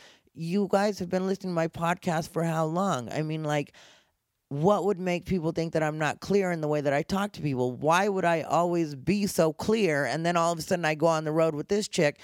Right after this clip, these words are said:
and suddenly now I'm not clear about shit.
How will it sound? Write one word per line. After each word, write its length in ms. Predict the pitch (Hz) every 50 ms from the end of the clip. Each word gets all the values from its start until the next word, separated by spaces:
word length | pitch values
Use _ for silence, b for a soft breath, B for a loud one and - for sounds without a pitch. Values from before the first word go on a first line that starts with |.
| B B B B
and 160 | - 156 147
suddenly 400 | - 196 180 170 160 156 151 147
now 300 | 147 151 147 147 143 139
I'm 120 | 135 135
not 160 | 135 131 120 120
clear 300 | - - 147 127 123 117
about 260 | 113 113 107 107 -
shit. 260 | - - - - -